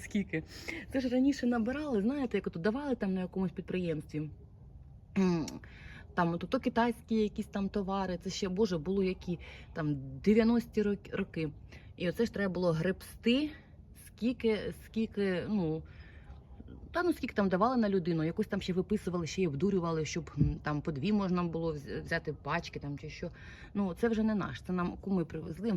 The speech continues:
у них так само, як і в нас, залишки. Тобто все вже обкладено було, е, кахелем, але залишки залишаються. Так, ну, далі покажу, як воно там все буде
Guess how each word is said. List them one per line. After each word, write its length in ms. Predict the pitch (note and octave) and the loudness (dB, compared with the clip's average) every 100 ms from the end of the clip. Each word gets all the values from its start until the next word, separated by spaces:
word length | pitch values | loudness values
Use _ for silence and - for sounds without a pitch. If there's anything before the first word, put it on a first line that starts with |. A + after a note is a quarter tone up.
| - | 0
у 40 | F3 | -2
них 100 | E3+ | -2
так 140 | F3+ | -2
само, 200 | - F#3 | -4 -2
як 200 | F3+ F3+ | -2 -4
і 40 | F#3+ | -4
в 20 | |
нас, 220 | D#3 C3+ - - - | -2 -4 -10 -14 -10
залишки. 600 | D#3+ F3 E3+ D3+ - - | -2 2 4 2 -6 -8
Тобто 240 | E3 - D#3+ | -8 -6 -10
все 240 | - F3 | 0 0
вже 220 | D3+ D#3+ - - - - | 2 -2 -4 -12 -16 -6
обкладено 680 | - - C4 F#4 E4 G3+ F3 | -4 0 6 6 8 6 4
було, 340 | D#3 D#3 D3+ D3+ - - | 4 4 2 0 -6 -8
е, 420 | E3 E3 D#3 D#3 E3 | -2 0 0 0 -2
кахелем, 480 | D#3+ D3+ D#3+ D3 C#3+ | -4 -2 -2 -2 -2
але 180 | F3 F#3+ | -2 2
залишки 420 | G#3 G#3+ G3+ E3 | 2 2 0 -2
залишаються. 560 | D#3 D#3 C#3+ - - - - - - - - - | -2 -4 -6 -6 -8 -14 -14 -16 -16 -18 -18 0
Так, 420 | - G#3 - - - | 6 6 6 -6 -2
ну, 80 | G4+ A4+ - | 0 0 4
далі 300 | G3 C4+ B3+ | 6 8 6
покажу, 520 | A#3+ A3+ G#3+ D3+ C#3+ - - - - - - - | 4 2 0 2 -2 -2 -14 -16 -18 -18 -10 -6
як 120 | E3+ | -2
воно 140 | E3+ | -2
там 180 | D#3 D3+ | -2 -4
все 180 | D3 C#3 | -4 -4
буде 320 | F3+ B3 G#3 | 0 2 2